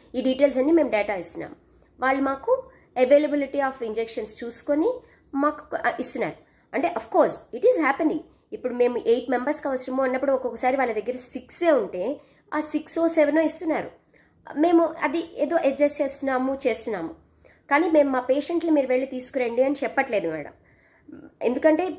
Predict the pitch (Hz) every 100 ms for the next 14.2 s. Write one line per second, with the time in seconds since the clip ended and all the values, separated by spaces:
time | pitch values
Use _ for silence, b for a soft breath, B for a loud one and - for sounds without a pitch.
0 | 208 247 247 240 240 262 440 508 - -
1 | 262 320 - 240 247 277 285 254 262 320
2 | 415 - _ - 254 247 262 277 269 269
3 | 262 - 233 233 247 254 240 226 220 -
4 | 190 - _ - 202 247 - 247 247 247
5 | 233 220 220 220 - b b b b b
6 | - 220 214 240 220 208 208 220 214 -
7 | 220 208 196 214 202 - 208 208 208 190
8 | 190 208 302 359 302 311 214 190 214 220
9 | 202 190 - 370 269 214 196 - 180 175
10 | 202 180 160 - 156 _ b b b b
11 | b b b _ _ _ _ - 294 302
12 | - - 247 320 269 254 302 339 330 330
13 | 311 311 311 302 294 294 294 285 285 277
14 | 277